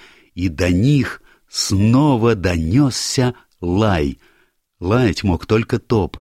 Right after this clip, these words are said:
но если это Топ, то интересно знать, один он или с кем-нибудь. Скорее всего, один —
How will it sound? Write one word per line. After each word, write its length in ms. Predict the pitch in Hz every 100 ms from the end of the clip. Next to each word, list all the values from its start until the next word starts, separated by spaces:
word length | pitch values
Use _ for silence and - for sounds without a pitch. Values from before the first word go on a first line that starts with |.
| _ _
но 120 | 92 98
если 380 | 104 110 104
это 220 | 110 - 90
Топ, 380 | - 139 117
то 120 | - 101
интересно 480 | 98 117 110 107
знать, 340 | 107 113 104 -
один 340 | 85 117 139
он 180 | 104 76 - - -
или 160 | 98 101
с 120 | -
кем-нибудь. 640 | - 98 73 65 64 - _ _ _ _ _ _
Скорее 360 | - - 90 131
всего, 320 | - 85 85
один — 480 | 80 65 76 71